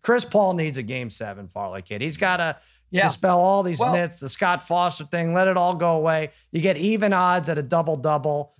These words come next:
Speaker 1: He'll be a
Speaker 2: Like it.
Speaker 1: facilitator. He'll kick the ball out. There'll be a few more open shots for him. And, uh, I, I know he'll have no problem scoring the ten points. So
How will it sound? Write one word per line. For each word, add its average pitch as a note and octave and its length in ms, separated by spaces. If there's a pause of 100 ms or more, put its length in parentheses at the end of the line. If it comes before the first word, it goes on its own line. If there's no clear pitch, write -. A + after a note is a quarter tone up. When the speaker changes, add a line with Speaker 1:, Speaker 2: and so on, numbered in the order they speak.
Speaker 1:
He'll D3+ 80
be D#3+ 140
a - 20
Speaker 2:
Like F3 160
it. - 20
Speaker 1:
facilitator. F3+ 800 (320)
He'll D3 140
kick F#3 260
the E3+ 80
ball E3 320
out. D#3 240
There'll D3 100
be D#3+ 160
a D#3+ 60
few G3 200
more E3+ 300
open D3+ 240
shots C#3+ 400
for C3 300
him. B2 160 (240)
And, C3 180
uh, B2 300
I, C3+ 80
I B2+ 240
know C#3 140
he'll C3 180
have B2 100
no B2+ 140
problem B2 320
scoring E3+ 400
the A#2 80
ten A#2 240
points. A2 340
So A2+ 240